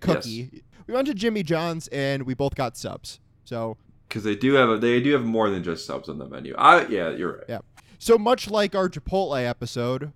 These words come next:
Speaker 2: we went in, we went to
Speaker 1: Yes.
Speaker 2: Jimmy John's, and we got the order that we would typically get when we go there, right?
Speaker 1: This isn't like the Cane's episode where we were reviewing everything on the menu technically. <laughs>
Speaker 2: Yeah, yeah, yeah, yeah.
Speaker 1: It's, it's,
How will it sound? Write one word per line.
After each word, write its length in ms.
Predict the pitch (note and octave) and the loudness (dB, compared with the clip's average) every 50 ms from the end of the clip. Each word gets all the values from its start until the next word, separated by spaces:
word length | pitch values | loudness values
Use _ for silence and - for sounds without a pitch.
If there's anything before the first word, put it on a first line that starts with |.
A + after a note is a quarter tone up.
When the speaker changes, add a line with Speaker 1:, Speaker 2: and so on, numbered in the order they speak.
| _ _ - | _ _ -10
Speaker 2:
we 160 | B2+ C#3+ E3 | -4 -2 -2
went 240 | E3+ F3+ F3+ F3 E3+ | 0 0 0 0 0
in, 240 | F#3 G3+ A3 A3+ A3+ | -2 -2 -4 -4 -6
we 80 | F#3 D3 | -4 -2
went 140 | C#3 C#3 | -2 -2
to 60 | C#3 C#3+ | -2 -2
Speaker 1:
Yes. 80 | A#2+ | -2
Speaker 2:
Jimmy 200 | C#3+ D3 D#3 E3 | -2 -2 -2 -2
John's, 380 | D3+ E3 F3+ F#3 F#3 F#3 F3+ - - | -2 0 0 0 -2 -4 -6 -6 -6
and 180 | D3+ D3 C#3+ C3 | -4 -4 -2 -2
we 80 | C3 | -2
got 260 | B2 C#3 C#3 C3+ - | 0 0 0 0 0
the 60 | - C3+ | -2 -6
order 520 | - C3+ C3 C3+ C3+ B2+ C3 C3 B2+ B2+ B2 A#2 | -4 -4 -2 -4 -2 -2 -2 -2 -2 -2 -4 -4
that 200 | B2 A#2+ G2+ G#2 | -4 -6 -4 -4
we 120 | B2 A#2+ | -4 -6
would 160 | A2+ A#2 A2+ - | -4 -6 -6 -6
typically 360 | C3+ B2 - B2 - A2+ A2 | -6 -6 -6 -8 -10 -10 -10
get 300 | - G#2 G#2 G#2+ G2 - _ _ - - _ _ | -8 -8 -6 -6 -8 -10 _ _ -20 -20 _ _
when 140 | A2+ A2 A2 | -10 -8 -6
we 80 | A#2+ B2+ | -4 -2
go 160 | E3+ E3+ B2+ | -2 -2 -2
there, 180 | G#2 G2 G2 | -4 -8 -6
right? 220 | G#2+ B2 D#3 F#3+ - _ _ _ _ _ _ _ _ _ _ _ _ _ _ _ _ _ _ _ _ _ _ _ _ _ | -4 -4 -2 -4 -4 _ _ _ _ _ _ _ _ _ _ _ _ _ _ _ _ _ _ _ _ _ _ _ _ _
Speaker 1:
This 160 | - G#2+ G#2+ A#2+ | -8 -6 -4 -4
isn't 200 | B2 B2 C3 A#2+ | -2 -2 -2 -2
like 140 | A#2 G#2 | -2 -4
the 80 | - F#2 | -6 -8
Cane's 420 | - - G#2+ G2 F#2+ F#2+ F2+ E2 | -10 -8 -8 -6 -6 -6 -6 -6
episode 580 | E2+ D#2 - E2 D#2 - D#2 C#2 C2 C2 - - _ _ _ _ _ _ _ - | -8 -8 -8 -10 -10 -8 -8 -8 -8 -8 -10 -14 _ _ _ _ _ _ _ -8
where 140 | F#2+ F2+ | -6 -4
we 120 | F2 F2+ F2 | -4 -2 -2
were 220 | F2+ F#2 F2+ F2+ | -2 -2 0 0
reviewing 460 | F2 F2 E2+ E2+ F2 E2+ E2+ E2+ - - F#2+ | 0 -2 -2 -2 -4 -4 -6 -8 -10 -8 -6
everything 460 | F#2 E2 E2 F2+ F2+ F2 - F2+ E2 | -6 -4 -2 -2 -4 -4 -4 -6 -6
on 80 | D#2+ | -4
the 60 | D#2 D#2 | -4 -4
menu 300 | E2 E2 E2 E2 D#2 D2+ | -4 -4 -4 -4 -6 -6
technically. 580 | - E2 D#2+ D#2+ - F#2 - A2+ G#2 A2 A2+ - | -6 -8 -8 -8 -10 -10 -6 -4 -4 -4 -4 -6
<laughs> 40 | - - _ _ _ _ _ _ - - | -10 -16 _ _ _ _ _ _ -14 -8
Speaker 2:
Yeah, 300 | C#3 C3+ B2+ A#2 G#2 G2 | -6 -4 -4 -4 -6 -8
yeah, 60 | G2 G2+ | -8 -8
yeah, 200 | A2+ A2 G#2+ G#2 G#2 | -6 -6 -6 -6 -8
yeah. 160 | G#2 G#2 G2+ - | -8 -10 -12 -12
Speaker 1:
It's, 160 | - E2 - | -14 -12 -10
it's, 240 | - - - F2 D#2 | -8 -8 -8 -8 -10